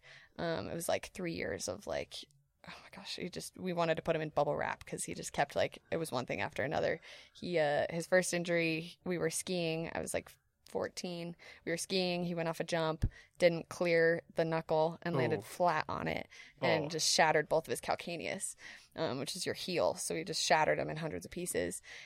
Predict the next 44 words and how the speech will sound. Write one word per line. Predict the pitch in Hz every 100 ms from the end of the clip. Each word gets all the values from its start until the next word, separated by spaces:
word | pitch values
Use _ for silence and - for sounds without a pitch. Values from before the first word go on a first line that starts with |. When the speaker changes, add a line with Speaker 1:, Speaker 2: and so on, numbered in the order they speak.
| - -
Speaker 1:
And | 175 160 165
so | -
he | 190 220
Speaker 2:
Oh. |
Speaker 1:
was | 202 185
in, | 185 175 170 180 175 - -
it | 196
was | 185 -
terrible. | 202 185 170 170 175
He | 180
was | 175
in | 175
a | 170
wheelchair | 214 214 - 202
for | 202 202
months. | 196 190 196
He | 185
was | -
crawling | - 196 190 190
around. | 185 180 180 175 180
We | 185 196
got | 185
him, | 185
like, | 175 156
Speaker 2:
<laughs> |
Oh, | -
Speaker 1:
construction | 156 170 214 214 - 196 147 139
knee | 131
Speaker 2:
no. | -
Speaker 1:
pads | 240 208 226 240 - - - - -
'cause | 240
we | 247
had | 240 185
tile | - 202 202 233 240
in | 247
our | 247
house. | 247 247 247 277 - - - -
So, | - 196
like, | 185 180 - -
oh, | 196 175 - 190
that | 196
recovery | 202 - 180 175 160
was | 160 156
rough. | 175 165 160 -